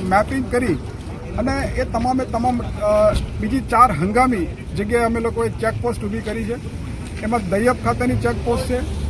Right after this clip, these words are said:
નારોલી ખાતેની ચેકપોસ્ટ છે અને બેવટા ખાતેની પણ અમે લોકોએ ચેકપોસ્ટ ઊભી કરી છે. આ તમામે તમામ ચેકપોસ્ટ ઉપર અમે ત્રિસ્તરીય સુરક્ષા વ્યવસ્થાઓ કરી છે. આપ જોઈ શકો છો એમ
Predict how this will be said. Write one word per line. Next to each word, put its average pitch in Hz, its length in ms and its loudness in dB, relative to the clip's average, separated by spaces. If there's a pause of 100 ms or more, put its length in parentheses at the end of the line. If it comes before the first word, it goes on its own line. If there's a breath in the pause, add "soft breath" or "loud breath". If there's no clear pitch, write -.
(140)
નારોલી 220 340 4
ખાતેની 240 400 0
ચેકપોસ્ટ 233 480 -2
છે 247 80 -2
અને 240 120 -2
બેવટા 220 420 2
ખાતેની 214 360 -2
પણ 202 140 -4
અમે 196 140 -4
લોકોએ 196 260 -6
ચેકપોસ્ટ 196 500 -6
ઊભી 170 160 -4
કરી 156 200 -4
છે. - 380 -8 (520)
આ 240 60 0
તમામે 254 380 2
તમામ 262 280 0
ચેકપોસ્ટ 247 520 -2
ઉપર 240 200 -2
અમે 247 140 -2
ત્રિસ્તરીય 247 680 -2
સુરક્ષા 226 400 -4
વ્યવસ્થાઓ 226 480 -4
કરી 214 220 -6
છે. - 300 -8
આપ 196 100 -2
જોઈ 196 240 -2
શકો 233 300 -4
છો 226 80 -2
એમ 233 180 -2